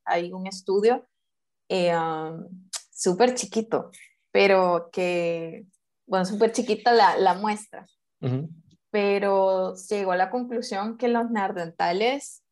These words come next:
Speaker 1: eh, um, se, se mezclaron con los,
Speaker 2: Sí.
Speaker 1: con los Homo sapiens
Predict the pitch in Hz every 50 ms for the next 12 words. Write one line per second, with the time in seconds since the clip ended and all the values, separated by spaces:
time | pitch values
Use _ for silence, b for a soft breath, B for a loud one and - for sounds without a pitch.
0 | _ _ - 196 185 185 185 180 180 180 175 175 175 175 175 175 175 170 - -
1 | - - - - 208 190 185 180 175 175 175 175 175 - - 202 196 175 170 190
2 | - 190 180 180 190 208 226 262 269 254 247 247 190 185 175 170 175 175 185 -
3 | - _ _ _ _ - - 147 160 156 - 190 185 185 180 180 190 180 175 180
4 | 185 - 202 196 196 - 196 214 233 247 262 - -